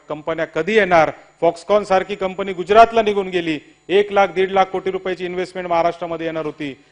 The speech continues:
दुर्दैवाने ती आपल्याकडे आली नाही. त्याच वेळेस पंतप्रधानांनी सांगितलं की मी त्याच्याच इतका मोठा प्रकल्प महाराष्ट्रामध्ये देईल. आज आ-, या गोष्टीला देखील सहा महिन्यापेक्षा जास्त कालावधी झालाय. महाराष्ट्रामध्ये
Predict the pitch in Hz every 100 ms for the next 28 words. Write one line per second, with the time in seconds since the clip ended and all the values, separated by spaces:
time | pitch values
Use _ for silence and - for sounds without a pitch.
0 | _ 156 170 175 170 170 170 156 160 160
1 | 165 151 160 156 147 - _ _ 175 190
2 | 180 196 190 190 190 185 196 190 190 190
3 | 180 180 180 190 190 185 180 180 208 196
4 | 202 196 185 185 190 185 190 185 185 175
5 | 175 175 180 170 165 160 165 143 - _
6 | _ 147 165 170 165 160 170 170 - 170
7 | 160 156 156 - 151 156 156 156 160 156
8 | 151 143 160 147 143 143 143 131 131 135
9 | 120 _ _ 135 147 156 - 151 147